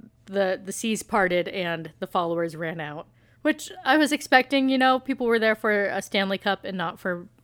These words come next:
my, uh, endless Instagram stories. But what, what was I even trying to say there? Oh, yeah, swipe up. The swipe up feature is probably a little ways away,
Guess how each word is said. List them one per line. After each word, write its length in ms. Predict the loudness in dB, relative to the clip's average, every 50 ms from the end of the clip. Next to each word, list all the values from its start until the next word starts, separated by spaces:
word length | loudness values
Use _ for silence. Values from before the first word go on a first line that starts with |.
| _ -12
my, 360 | -8 -6 -4 -4 -2 -4 -4
uh, 300 | -6 -6 -6 -8 -8 -12 -14 _ _ _ _ _ _ _ _ _ _ -10
endless 300 | -8 -6 -6 -6 -6 -8
Instagram 480 | -10 -12 -10 -10 -6 -6 -4 -6 -6
stories. 460 | -6 -4 -4 -2 0 0 -2 -2 -6 -8
But 440 | _ 0 0 0 0 0 -4 -10 -20 _ _ _ _ _ _ _ _ _ _ _ _ _ _ _ _ _ _ _ _ _ _ _ _ -20 _ _ _ _ _ _ _ _ _ _ _ _ _ _ _ _ _ _ _ _ -12
what, 400 | -4 2 2 2 2 0 -4 -6
what 200 | -2 0 0 0
was 100 | 0 0
I 100 | 0 0
even 180 | 0 -2 -4
trying 180 | -4 -4 -4 -4
to 40 | -6
say 120 | -6 -6
there? 180 | -6 -4 -2 0
Oh, 60 | 0
yeah, 240 | 0 0 0 -2 -4
swipe 420 | -8 -2 2 4 4 4 4 4
up. 280 | 4 4 2 2 -4 -6
The 80 | -6 -4
swipe 260 | 0 0 0 2 2
up 180 | 0 -2 -2 -4
feature 240 | -6 -2 0 0
is 120 | 0 0 2
probably 420 | 2 2 4 2 2 2 0 0
a 60 | 0
little 400 | 0 0 0 0 0 0 -2 -6 -14
ways 340 | -16 -10 -6 -4 -2 -2 -2
away, 360 | -2 -2 -2 -2 -4 -4 -6